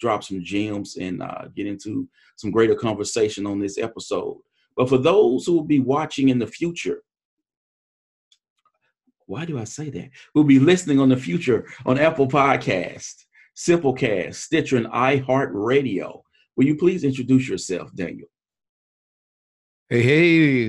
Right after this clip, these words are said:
Speaker 2: listeners, edupreneurs, and, uh, Doctor Will, thank you so much for having me on the show. Yeah, Daniel Bauer, uh, been, yeah, founded Better Leaders, Better Schools in twenty fifteen.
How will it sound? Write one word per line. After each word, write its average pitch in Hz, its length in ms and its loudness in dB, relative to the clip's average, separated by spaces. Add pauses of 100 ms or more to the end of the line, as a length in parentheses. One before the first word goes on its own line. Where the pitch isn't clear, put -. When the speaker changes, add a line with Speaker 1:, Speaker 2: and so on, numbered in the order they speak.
(120)
Speaker 2:
listeners, 147 600 4
edupreneurs, 156 1040 4
and, 127 220 0
uh, 120 180 4
Doctor 143 400 0
Will, 139 240 2
thank 143 300 -4
you 135 100 -4
so 139 340 -8
much 131 320 -8
for 117 380 -4 (440)
having 123 300 2
me 120 100 2
on 113 140 2
the 107 80 0
show. 120 520 2
Yeah, 127 200 2
Daniel 139 340 2
Bauer, 143 460 2
uh, 113 320 0
been, 120 720 -6 (840)
yeah, 120 580 -6
founded 156 380 4
Better 147 180 6
Leaders, 143 240 4
Better 139 200 4
Schools 135 320 0
in 117 80 -4
twenty 120 260 -6
fifteen. 127 560 -8